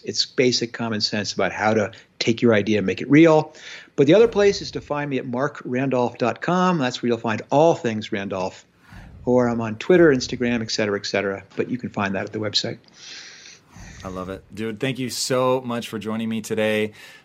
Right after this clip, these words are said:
Speaker 2: Reading the book, listening to the podcast, all of it, researching you has been a real joy, man. You've got a very specific take on how to do things, um, and it's,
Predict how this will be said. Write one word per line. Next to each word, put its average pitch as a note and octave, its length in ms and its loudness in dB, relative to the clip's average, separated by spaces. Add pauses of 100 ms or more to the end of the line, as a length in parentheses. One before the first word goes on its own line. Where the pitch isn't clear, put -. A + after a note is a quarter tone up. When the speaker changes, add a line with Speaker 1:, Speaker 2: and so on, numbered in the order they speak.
Speaker 2:
Reading C3 260 4
the C3+ 80 2
book, B2 320 4
listening B2+ 380 0
to B2 60 0
the A#2 80 0
podcast, A2 920 -4
all A2+ 200 0
of G#2+ 80 -4
it, A2 180 -4
researching A2 480 -6
you G#2 160 -4
has F#2+ 160 -10
been G#2 220 -6
a G2+ 120 -8
real G#2+ 340 -4
joy, G#2 280 -4
man. G2+ 360 -8
You've G2+ 160 -10
got G#2+ 200 -6
a G2+ 60 -6
very A2+ 500 -4
specific - 880 -8
take G2+ 420 -4
on G2+ 140 -10
how G2+ 120 -8
to G2+ 80 -6
do G#2 180 -6
things, B2+ 420 -6 (480)
um, F#2+ 360 -8
and F#2 200 -10 (140)
it's, - 380 -10